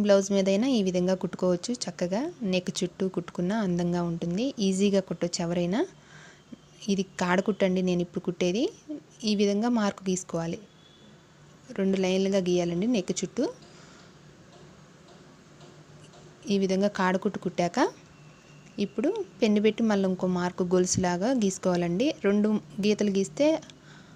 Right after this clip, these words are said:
ఆ గొలుసు ఇప్పుడు గీసే గీత కరెక్ట్గా వస్తుంది. అన్ని నొక్కులు ఈ విధంగా బాగుంటుందండి.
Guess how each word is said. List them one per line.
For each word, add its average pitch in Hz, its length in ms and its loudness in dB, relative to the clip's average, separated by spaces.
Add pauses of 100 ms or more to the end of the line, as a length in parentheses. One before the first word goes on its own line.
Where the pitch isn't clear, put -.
(300)
ఆ - 20 -4 (140)
గొలుసు 208 360 0 (220)
ఇప్పుడు 196 260 -4
గీసే 208 260 0 (100)
గీత 196 200 2 (120)
కరెక్ట్గా 233 440 2
వస్తుంది. 170 360 -4 (120)
అన్ని 190 220 0 (200)
నొక్కులు 175 320 -2 (1700)
ఈ - 80 0
విధంగా 175 340 -4 (2750)
బాగుంటుందండి. 196 680 0